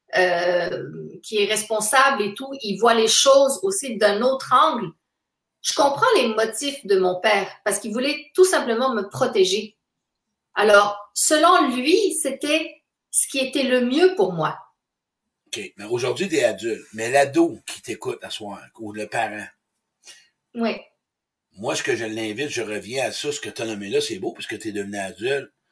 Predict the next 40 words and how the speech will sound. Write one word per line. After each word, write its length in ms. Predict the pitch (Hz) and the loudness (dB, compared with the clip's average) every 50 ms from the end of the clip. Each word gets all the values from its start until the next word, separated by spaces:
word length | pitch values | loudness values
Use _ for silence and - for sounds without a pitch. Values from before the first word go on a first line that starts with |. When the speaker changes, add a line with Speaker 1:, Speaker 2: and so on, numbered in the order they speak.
| _ _ _ _ _ _ _ _ _ _ | _ _ _ _ _ _ _ _ _ _
Speaker 2:
C'est 200 | - - 120 120 | -6 -4 -2 0
là 160 | 139 202 - | 0 0 0
que 100 | - 156 | -2 -2
le 100 | 135 - | -4 -4
parent, 520 | - - 117 107 98 101 110 127 147 - - | -4 -4 -4 -4 -4 -4 -6 -6 -6 -6 -8
ou 140 | 165 165 | -10 -10
qui 120 | - - - | -8 -6 -6
a 60 | 110 | -6
manqué, 520 | 113 110 107 101 98 - - - - _ _ _ - | -6 -6 -8 -10 -12 -14 -16 -18 -20 _ _ _ -20
OK, 220 | 101 - - 143 147 156 151 | -18 -14 -10 -8 -6 -6 -6
ce 100 | - - | -8 -8
qu'il 120 | - - - | -6 -6 -6
a 20 | |
pas 180 | - - 143 117 | -4 -4 -6 -6
pu 200 | - - - 147 | -6 -8 -10 -6
donner 420 | 131 113 104 98 107 123 135 135 | -6 -6 -4 -6 -8 -12 -12 -14
pour 160 | - 113 98 95 | -14 -16 -14 -10
des 160 | 98 110 101 | -8 -8 -8
raisons 300 | 101 101 92 107 113 104 | -8 -10 -10 -12 -12 -14
quelconques, 560 | 101 95 - - - 135 139 147 143 139 - - | -14 -16 -14 -12 -8 -6 -6 -6 -8 -10 -14 -18
c'est, 140 | - 98 | -16 -14
c'est 200 | - - 101 90 | -14 -14 -14 -16
pas, 200 | - - 107 95 _ _ _ _ - | -16 -16 -18 -18 _ _ _ _ -6
le 120 | 110 110 | -4 -4
but, 180 | 107 107 - - | -4 -4 -8 -10
c'est 160 | - - - | -10 -10 -8
pas 140 | - 120 117 | -8 -8 -8
d'étiqueter. 720 | 104 104 98 - - - - - 175 - - - - _ _ _ _ _ _ _ | -8 -8 -8 -8 -8 -8 -8 -10 -12 -14 -16 -18 -20 _ _ _ _ _ _ _
C'est 160 | - - 185 | -14 -12 -10
de 40 | 180 | -6
s'asseoir 540 | - - - - - - - 117 110 123 - | -4 -4 -2 -2 -4 -4 -6 -6 -4 -4 -4
avec 260 | 135 113 98 90 - | -4 -6 -6 -8 -10
l'ado, 440 | - - - - 73 - - - _ _ _ _ _ _ _ _ _ _ _ _ _ - | -12 -12 -12 -12 -14 -14 -16 -20 _ _ _ _ _ _ _ _ _ _ _ _ _ -20
puis 100 | - 90 | -20 -20
de 60 | 90 | -14
lui 140 | 95 110 127 | -8 -6 -6
expliquer, 640 | - - - - - - - - - - - - _ _ _ _ _ _ | -4 -4 -6 -8 -8 -12 -16 -16 -16 -18 -18 -20 _ _ _ _ _ _
pas 140 | - 185 - | -4 -4 -2
se 180 | - - 101 | -2 -4 -4
justifier. 800 | 98 110 107 - - - - - - - - 113 120 101 - _ | -6 -6 -8 -8 -6 -4 -4 -4 -4 -6 -8 -8 -10 -12 -14 _